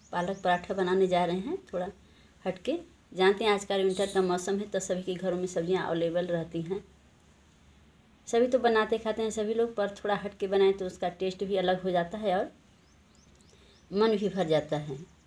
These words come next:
तो इसके लिए देखिए, हम एक पालक लिए हैं, अच्छे से wash कर लिए हैं। और देखिए, सोया है, ये सब हरी सब्जियां हैं पत्ते वाली, ये लहसुन है, प्याज की, अ,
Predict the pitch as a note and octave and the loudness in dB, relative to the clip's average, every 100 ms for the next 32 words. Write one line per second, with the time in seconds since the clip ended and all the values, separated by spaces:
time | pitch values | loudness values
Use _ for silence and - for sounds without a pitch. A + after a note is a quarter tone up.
0 | _ _ _ _ _ - _ - F#3+ F#3 | _ _ _ _ _ -20 _ -8 -2 -2
1 | - G#3+ G3+ G3+ G3 G3 G3+ G3+ F#3+ F3+ | -2 -2 2 4 4 2 0 2 2 2
2 | F3 F3 D#3 E3+ F#3 F#3 G3 F3 - E3+ | 0 0 -2 -2 -2 -2 0 -2 -4 -6
3 | E3+ D#3 E3 - D#3 D#3 D#3+ E3+ A3 F#4 | -2 0 0 -2 -4 -2 -4 -4 -6 -8
4 | _ _ _ _ _ _ _ _ - - | _ _ _ _ _ _ _ _ -20 -20
5 | - _ _ _ _ - - _ _ _ | -20 _ _ _ _ -20 -20 _ _ _
6 | _ _ - - - _ _ _ _ _ | _ _ -20 -20 -20 _ _ _ _ _
7 | - _ _ _ - F#3 G3+ F#3+ F#3+ G#3 | -20 _ _ _ -2 0 2 0 0 -2
8 | - F3+ F3 G3+ G3+ A#3 D4 - _ _ | 0 4 4 2 0 -2 -4 -14 _ _
9 | _ _ _ - _ _ - F#3+ F#3+ G#3 | _ _ _ -20 _ _ -6 -2 0 2
10 | G#3 G3+ G#3 F#3+ F3 F#3 G#3 C4+ E3+ - | 4 2 4 4 6 4 2 -2 -4 0
11 | F3+ G#3 B3 F3+ E3+ - F#3 G3+ A3 D4+ | 0 2 2 2 0 -2 -2 0 -2 -8
12 | - _ _ _ _ _ - - E3+ F3+ | -16 _ _ _ _ _ -6 2 2 2
13 | F#3 F3 - E3+ F3+ | 0 -6 -8 -2 0